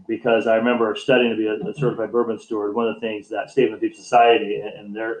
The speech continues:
in their text, in their book they're mentioning, and, but they don't mention it by name, but you know what they're referring to, and they say, "Hey, if you're running a bourbon flight and there's, you know, you got somebody there that wants to mix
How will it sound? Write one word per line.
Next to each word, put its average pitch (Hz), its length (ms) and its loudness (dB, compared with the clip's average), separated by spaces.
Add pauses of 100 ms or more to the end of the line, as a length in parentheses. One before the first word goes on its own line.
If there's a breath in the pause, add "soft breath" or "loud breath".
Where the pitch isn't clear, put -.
in 104 100 -18
their 98 100 -16
text, - 400 -12
in 101 80 -16
their 95 100 -12
book 107 300 -2
they're 92 220 -6 (440 soft breath)
mentioning, 104 640 -4
and, 107 240 -4
but 120 120 4
they 131 100 4
don't 123 160 4
mention 147 280 2
it - 100 2
by 202 200 2
name, 139 480 4
but 123 140 2
you 123 60 -6
know 139 100 6
what 123 140 4
they're 107 220 0
referring 120 600 2
to, 107 340 0
and 110 80 -6
they 107 100 0
say, 107 260 -4
"Hey, 107 320 2 (360 soft breath)
if 117 200 0
you're 147 140 4
running 156 260 6
a 190 60 4
bourbon 196 360 4
flight - 440 0 (340)
and 117 800 0
there's, 123 640 4 (200)
you 127 140 -4
know, 123 140 0
you 123 180 2
got 135 280 2
somebody 147 440 4
there 147 460 4
that 113 220 2
wants 127 340 -2
to - 140 -6
mix - 600 -8